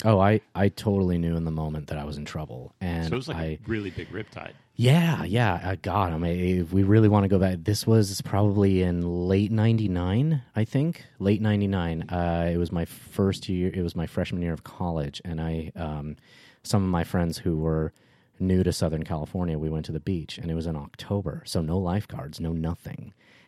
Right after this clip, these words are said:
Speaker 1: And we went out there, and I remember,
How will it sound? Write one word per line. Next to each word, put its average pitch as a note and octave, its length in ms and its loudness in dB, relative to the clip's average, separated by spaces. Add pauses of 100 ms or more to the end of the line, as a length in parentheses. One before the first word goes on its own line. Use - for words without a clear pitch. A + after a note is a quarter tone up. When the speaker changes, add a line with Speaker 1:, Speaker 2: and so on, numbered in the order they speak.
(200)
Speaker 1:
And D#2 460 -6 (420)
we F2 100 -2
went F2+ 200 0
out G2 240 0
there, D2 400 -4
and D#2 240 -6
I E2+ 120 -6
remember, D#2+ 800 0